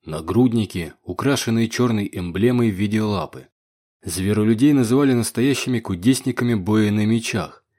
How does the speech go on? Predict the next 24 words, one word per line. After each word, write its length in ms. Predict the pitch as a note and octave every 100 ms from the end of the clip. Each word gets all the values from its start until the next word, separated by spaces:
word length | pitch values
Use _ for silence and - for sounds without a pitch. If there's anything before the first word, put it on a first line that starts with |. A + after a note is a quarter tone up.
| _
но 160 | - F2
главная 460 | E2+ A#2 C3 A#2+ A2
сила 560 | - E3 C#3+ E2+ C#2+ _ -
была 300 | F#2 C3 E3
в 60 |
их 120 | C#3+ C3+
возможности 640 | B2+ D3 D3+ B2 A2+ -
превращения 800 | - F#2+ F#2 F#2 - C3 B2+ A#2+
в 80 | -
тела 320 | G#2 F#2+ G#2
зверей. 480 | G2+ A2 G#2 E2 C2+ _ _ _ _ _ -
Жаль, 520 | F2+ F2+ C3+ C#3+ G2+ -
обладали 500 | F#2 A2 C3+ E3 D3
ею 280 | C#3 C#3
далеко 360 | A2+ A#2+ A#2 C3+
не 140 | C3+
все 240 | A#2+ - C#3+
бойцы, 560 | F2+ D#2+ - - - -
а 100 | -
лишь 280 | G2+ D3 -
элита. 500 | D3+ C#3+ F2 - B2+ _ _ _ _ _ _ _ _ _
Вожак 540 | F#2 F2+ F#2 G#2 A#2+
Тяжелой 480 | - G2+ A#2+ A#2 G2
Лапы, 480 | F#2+ B2+ C3 G#2+ E2+